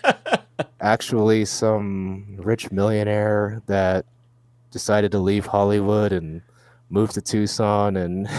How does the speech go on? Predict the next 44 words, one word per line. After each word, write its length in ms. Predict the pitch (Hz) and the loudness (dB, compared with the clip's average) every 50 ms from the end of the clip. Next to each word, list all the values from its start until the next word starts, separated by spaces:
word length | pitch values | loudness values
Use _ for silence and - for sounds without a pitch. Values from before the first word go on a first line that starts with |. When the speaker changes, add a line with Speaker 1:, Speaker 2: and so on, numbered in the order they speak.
| - - - | -6 -6 -4
Speaker 2:
<laughs> 300 | - - 135 - 156 - | -4 -2 0 0 -2 0
you 120 | - 123 123 | 2 2 4
know, 220 | 123 123 127 135 135 | 6 6 6 6 4
it 40 | |
was 160 | 151 139 113 123 | 2 2 2 2
unbelievable. 500 | 127 127 113 104 107 123 127 110 101 101 | 2 2 2 0 2 2 2 2 0 -2
Some 160 | - 143 147 | 0 2 2
of 60 | 143 | 4
the 80 | 117 104 | 2 2
funniest 380 | - - 113 117 123 120 110 - | 0 2 0 2 2 2 0 0
stories. 280 | - 107 107 107 95 - - - - - - - - _ _ - | 0 2 2 2 2 0 -6 -20 -20 -20 -20 -20 -20 _ _ 2
One 140 | 214 254 | 2 4
person 360 | - - 160 156 - 147 127 120 | 6 8 8 8 8 6 2 4
thought 180 | 143 147 147 | 6 6 6
I 60 | 139 | 8
was 160 | 131 110 98 95 | 6 6 4 2
a 60 | 87 | 0
hologram. 640 | - - 170 180 131 90 - 78 73 - 80 92 101 - _ _ _ _ _ _ _ _ - - - _ _ _ _ - - | 2 4 4 4 4 2 -2 -4 -6 -8 -10 -16 -18 -20 _ _ _ _ _ _ _ _ -20 -20 -20 _ _ _ _ 2 2
And 100 | 127 113 | 2 4
I 100 | 107 98 | 4 0
was 140 | 95 - | 0 0
like, 160 | - - - - | -2 -2 2 6
"Okay, 460 | 123 131 127 - - 98 95 104 117 95 - - | 6 6 6 6 2 -2 0 2 2 2 2 4
<laughs> 540 | - 233 160 - - - - - - - - | 4 4 4 4 -4 -10 -20 -20 -16 -4 2
this 180 | - - 110 110 | 4 6 6 6
is," 140 | 127 110 104 | 4 2 0
Speaker 1:
Okay. 300 | 156 - - 143 - - _ _ _ _ - - - - - _ _ - | -2 0 0 0 0 -2 _ _ _ _ -18 -16 -16 -16 -16 _ _ 4
Speaker 2:
yeah, 160 | 185 165 143 123 | 6 6 6 6
because 240 | 127 - 143 127 | 6 4 4 6
I 60 | 147 151 | 8 8
was, 200 | 151 143 - - | 8 6 4 4
I 60 | 143 | 2
used 240 | 139 139 156 - - | 4 4 2 0 -2
to 40 | 135 | -2
do 160 | 117 127 120 | 0 2 2
live 280 | 107 110 117 117 117 - | 4 4 2 2 2 0
streams 260 | - 123 113 107 110 | -2 -2 -2 0 -2
on 80 | 107 | -2
my 120 | 101 95 95 | -2 -2 -4
Facebook 400 | - - 113 117 - - - 98 - | -2 -2 -2 -2 -2 -4 -6 -6 -4
when 140 | 107 101 98 | -4 -6 -4
I 80 | 92 | -4
had 220 | 98 104 98 95 - | -4 -4 -6 -6 -6
time, 440 | - 104 107 107 101 95 95 92 | -4 -4 -2 -2 -2 -2 -4 -6